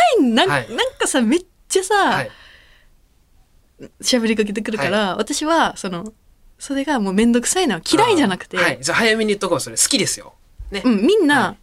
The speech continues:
Speaker 1: その、なんか、大津さんって嫌われてるみたいなボケで言うけど、
Speaker 2: うん。はい、はい、はい。
Speaker 1: 本当は、まあ、め-、その、
Speaker 2: はい。
Speaker 1: 誰も嫌い、
Speaker 2: そうそうそうそう。
Speaker 1: 本当に嫌われてる人ってさ、
Speaker 2: うん。
Speaker 1: マジで嫌われてるじゃん。
Speaker 2: そうそうそう。
Speaker 1: そんなんじゃなくて、
Speaker 2: うん。
Speaker 1: うざいねんっていう、
Speaker 2: はい。
Speaker 1: 言える嫌われてる人っていう、
Speaker 2: はい。そうですね。
Speaker 1: そう、めっちゃ喋ってくるじゃん。
Speaker 2: はい。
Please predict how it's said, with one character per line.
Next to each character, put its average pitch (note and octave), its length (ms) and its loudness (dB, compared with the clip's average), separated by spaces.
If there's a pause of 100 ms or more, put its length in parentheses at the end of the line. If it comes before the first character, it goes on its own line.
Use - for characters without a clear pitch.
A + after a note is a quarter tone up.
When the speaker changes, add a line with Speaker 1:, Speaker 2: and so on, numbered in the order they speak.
(120)
Speaker 1:
そ - 140 -10
の、 G3+ 100 -2
な G3 80 -6
ん G3+ 60 -8
か、 - 80 -8
大 A3 100 0
津 - 100 -6
さ C#4 120 -8
ん - 20 -10
っ - 20 -10
て B3 160 -16
嫌 G3 120 -2
わ F#3+ 60 0
れ A3+ 100 2
て A3+ 100 0
る A3 100 2
み G3 100 0
た E3 100 -12
い - 20 -10
な D#3+ 120 -12
ボ F3 140 -4
ケ C4 140 0
で C#4+ 100 0
言 E4+ 140 4
う E4+ 40 0
け F3 180 2
ど、 F3+ 80 0
Speaker 2:
う E3 40 0
ん。 - 20 -2
は B2 80 -4
い、 - 20 -6
は G#2+ 60 -16
い、 - 40 -20
は - 80 -20
い。 - 40 -18
Speaker 1:
本 D#4+ 160 -2
当 D#4+ 80 -2
は、 - 100 -2
ま D4 180 0
あ、 G#3+ 40 0
め-、 F#3+ 140 -6 (120)
そ - 120 -8
の、 F3 120 -10
Speaker 2:
は E3 60 -10
い。 - 80 -14
Speaker 1:
誰 B3 200 2
も D#4+ 80 -2
嫌 A#3+ 300 0
い、 - 120 -2 (400)
Speaker 2:
そ - 140 -6
う - 20 2
そ F3 80 0
う - 0 -
そ - 20 -
う - 20 4
そ - 0 -
う。 - 0 -
Speaker 1:
本 - 0 -
当 - 80 2
に - 100 0
嫌 D4 80 4
わ A3+ 60 4
れ G#3 80 -2
て G3+ 80 -4
る G3 80 0
人 F3+ 180 0
っ - 20 2
て - 60 -2
さ、 E3+ 220 -8
Speaker 2:
う - 20 -12
ん。 E3+ 40 -14
Speaker 1:
マ G3+ 100 -2
ジ G3+ 100 -4
で G#3+ 240 0
嫌 F#3 140 -10
わ E3+ 60 -8
れ E3 60 -8
て - 80 -18
る E3 80 -16
じ - 60 -14
ゃ - 20 -10
ん。 - 20 -8
Speaker 2:
そ D#3 40 -6
う - 20 -6
そ C3 40 -6
う - 20 -6
そ D4+ 60 0
う。 - 20 2
Speaker 1:
そ - 0 -
ん D#4 40 2
な F4 80 4
ん D4 40 2
じ A3+ 60 2
ゃ - 20 2
な F3+ 80 -6
く - 80 -16
て、 F#3+ 220 -4
Speaker 2:
う F3 100 -2
ん。 B2+ 100 -4 (680)
Speaker 1:
う B3+ 40 -10
ざ G#4 180 0
い C4 100 4
ね G3+ 140 2
ん F#3 60 -4
っ - 20 -14
て F3+ 140 -8
い F3+ 80 -2
う、 E3+ 120 -6
Speaker 2:
は C3+ 140 -4
い。 A3 60 0
Speaker 1:
言 B3+ 120 4
え - 20 4
る C#4 380 -2
嫌 G3 140 -2
わ F#3 100 -2
れ F3+ 60 -4
て F3+ 140 -4
る F3 80 -8
人 C#3+ 140 -10
っ C#3 160 -4
て - 120 -10
い E3+ 140 -10
う、 E3+ 60 -10
Speaker 2:
は E3+ 80 -14
い。 - 20 -20 (300)
そ D3 160 -10
う - 20 -6
で - 80 -18
す - 100 -8
ね。 F#3 40 -4
Speaker 1:
そ E3+ 40 -2
う、 - 20 -2
め D4 60 2
っ D4 40 -6
ち - 80 -4
ゃ C#4 140 2
喋 A#3 100 2
っ - 20 -12
て G3+ 80 -4
く F#3 100 -2
る F3 80 -8
じ F#3+ 60 -8
ゃ F3+ 60 -2
ん。 - 20 0
Speaker 2:
は C3+ 60 0
い。 A2+ 100 -8